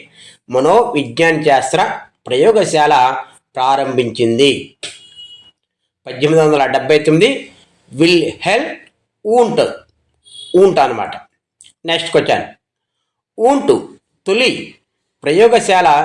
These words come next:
ఎక్కడ ప్రారంభించను? వూంట్ తొలి ప్రయోగశాల ఎక్కడ ప్రారంభించను? ఎక్కడ అన్నాడు కాబట్టి ఇక్కడ జర్మనీ, లీప్జిగ్,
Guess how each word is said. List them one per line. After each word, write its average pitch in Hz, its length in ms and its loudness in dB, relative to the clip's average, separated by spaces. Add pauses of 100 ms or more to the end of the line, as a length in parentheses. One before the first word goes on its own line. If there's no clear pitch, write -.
(400)
ఎక్కడ 180 260 -6 (160)
ప్రారంభించను? 131 840 2 (800)
వూంట్ 190 360 2 (480)
తొలి 147 220 -6 (100)
ప్రయోగశాల 147 580 2 (480)
ఎక్కడ 165 260 -4 (520)
ప్రారంభించను? 143 580 -2 (1200)
ఎక్కడ 175 380 -4
అన్నాడు 160 260 -4
కాబట్టి 151 240 0
ఇక్కడ 156 180 0 (640)
జర్మనీ, 139 480 0 (540)
లీప్జిగ్, 156 520 -4